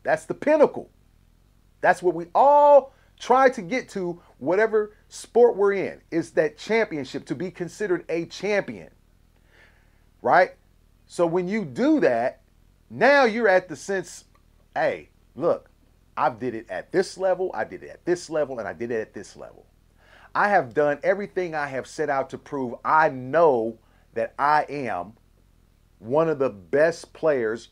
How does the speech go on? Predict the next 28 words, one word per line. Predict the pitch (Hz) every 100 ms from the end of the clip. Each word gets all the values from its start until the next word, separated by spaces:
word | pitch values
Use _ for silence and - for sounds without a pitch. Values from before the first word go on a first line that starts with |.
| _
or, | 117 110 - -
you | 135
know, | 104 110 120 _ _ _ _ -
of | 135
this | 170 170
game, | 170 143 - _ _ _ _ _ _ _ _ _ _ _ _ _
regardless | - 120 170 240 226
of | 208
what | 214
it | 202
was | 180
in," | 208 135 - _ _
right? | - 113 139 - _ _ _ _ _ _ _ _ -
And | 151
I | 160
think | 156 - 214 202 -
that | 135 -
that | 170 180
is | 156
the | 127
thing | 135 165 170
about | 135 113 135 123 - _ _ _ _ _ _ _ _ _ _ _ _ _
when | 113 147
you | 143 175
get | 117 107 175
into | 185 170 165
these | 147 139 -
conversations | - - 147 127 123 - 180 208 - 104 95 90